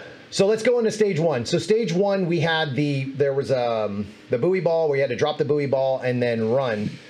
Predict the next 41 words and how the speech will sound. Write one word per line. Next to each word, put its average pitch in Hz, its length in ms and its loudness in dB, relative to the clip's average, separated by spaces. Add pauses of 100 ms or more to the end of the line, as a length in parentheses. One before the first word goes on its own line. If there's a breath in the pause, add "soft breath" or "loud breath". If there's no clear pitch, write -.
(100)
So 135 420 0
I, 143 100 0
I'll 156 200 0
talk 185 180 0
a 185 40 0
little 175 200 2
bit 160 120 2
about 143 280 -2
the - 60 -2
start 160 320 0
position 151 340 0
on 147 140 0
that 147 240 -2
because 135 400 0
you 147 100 0
were, 131 440 0 (1080 loud breath)
I 175 100 4
would 226 140 0
say 208 280 2
that 151 140 -2 (320)
everybody 170 540 2
ran 139 260 0
that 123 140 -2
stage 123 340 -2
the 113 80 -2
same 170 400 0
except 143 360 -2
for 135 80 0
one 139 340 0
position. 117 420 -2
There 123 100 0
was 120 120 -2
only 143 160 0
one 160 220 0
position 170 400 -2
that 135 120 0
I 123 80 0
saw 143 240 0
that 123 100 -2
was 120 120 -4
different, 175 340 0